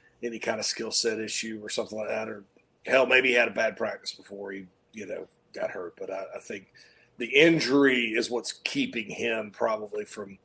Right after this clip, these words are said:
getting the reps needed to be ready to go and, and part of that big rotation against North Carolina. On the other side of it, Omega Blake has, has come on.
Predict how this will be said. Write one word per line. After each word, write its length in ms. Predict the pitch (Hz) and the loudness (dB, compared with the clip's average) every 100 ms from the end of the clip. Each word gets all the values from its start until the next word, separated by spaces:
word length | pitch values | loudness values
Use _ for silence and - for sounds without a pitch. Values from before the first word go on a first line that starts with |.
| _ _ _ _ _ 120 | _ _ _ _ _ -4
getting 260 | 123 113 | -4 -2
the 80 | 107 | -4
reps 300 | 110 107 - | -4 -4 -4
needed 260 | 127 110 98 | -4 -4 -8
to 40 | |
be 120 | 104 107 | -10 -8
ready 220 | 107 101 | -8 -10
to 60 | 98 | -8
go 300 | 107 104 101 | -6 -4 -6
and, 100 | - 117 | -10 -14
and 140 | 107 | -2
part 200 | 120 113 | 2 2
of 80 | 104 | 0
that 140 | 104 | -8
big 180 | - 95 | -8 -8
rotation 420 | 104 - 104 - | -10 -8 -8 -10
against 220 | 98 98 98 | -12 -14 -14
North 160 | 95 | -16
Carolina. 540 | - 95 113 147 117 - _ _ _ _ _ | -12 -6 4 4 4 -4 _ _ _ _ _
On 160 | 131 143 | -6 2
the 80 | 139 | 6
other 120 | 170 | 6
side 260 | - 143 143 | 10 12 12
of 80 | |
it, 60 | 151 | 8
Omega 340 | 113 123 135 101 | 2 4 4 8
Blake 380 | 131 190 131 - - - _ _ _ _ _ _ _ - | 12 12 10 0 -18 -20 _ _ _ _ _ _ _ -12
has, 220 | - - - | -4 -4 -4
has 160 | 95 - | -10 0
come 180 | 127 | 4
on. 260 | 131 196 | 8 6